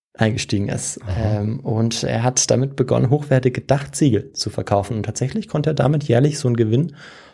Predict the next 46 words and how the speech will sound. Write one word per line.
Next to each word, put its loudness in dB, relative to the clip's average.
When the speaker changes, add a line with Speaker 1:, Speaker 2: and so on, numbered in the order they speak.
Speaker 1:
von, 0
ich -2
glaube, -2
es -2
waren 0
etwa 0
sechshundert 0
Pfund 2
machen. -8
Speaker 2:
Hm. 0
Speaker 1:
Also, 2
der 4
Gewinn 4
natürlich 4
relativ, 0
er 0
musste 0
davon -2
immer -2
die -6
Schulden -4
auch -8
zurückbezahlen. -12
Speaker 2:
Ja, 0
aber 0
sechshundert 0
Pfund, -4
sollte 4
man 0
zusagen, -2
damalige 2
Währung 2
dann, 0
ne, 0
nehme -2
Speaker 1:
Ja. 6
Speaker 2:
ich -2
an, -4
äh, -4
war 0
wahrscheinlich -10
schon -10
ganz -8
ordentlich. -8
Speaker 1:
Ja, -2
vielleicht 0